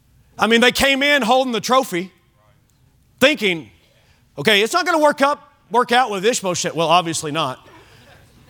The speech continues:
"It's not gonna work out up in Israel. We know you're gonna be the next king. We'd like to be in your administration."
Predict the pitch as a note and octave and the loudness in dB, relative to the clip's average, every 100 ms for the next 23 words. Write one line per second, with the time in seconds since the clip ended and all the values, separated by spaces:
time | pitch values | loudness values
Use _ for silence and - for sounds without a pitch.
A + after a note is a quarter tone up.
0 | _ _ _ _ _ _ _ - D4+ E4+ | _ _ _ _ _ _ _ 2 2 4
1 | D#4 C4+ C#4 C4+ D4 B3 G#3+ G3+ A#3+ F3 | 4 4 4 2 2 0 -2 -2 -2 -4
2 | D3 B2 - _ _ F3+ D4+ C#4+ D4+ B3 | -6 -8 -14 _ _ 0 4 4 2 -4
3 | A#3+ A3+ G#3 G3+ - - B3+ F#3 C3+ _ | -4 -4 -4 -4 -4 -2 0 -2 -6 _
4 | - G#3 G#3+ G3+ D#3+ G3+ F#3+ G3 E3+ E3 | -4 0 2 0 -4 -2 0 -2 -2 -4
5 | - F3+ E3+ A#2+ | -2 -2 -2 -8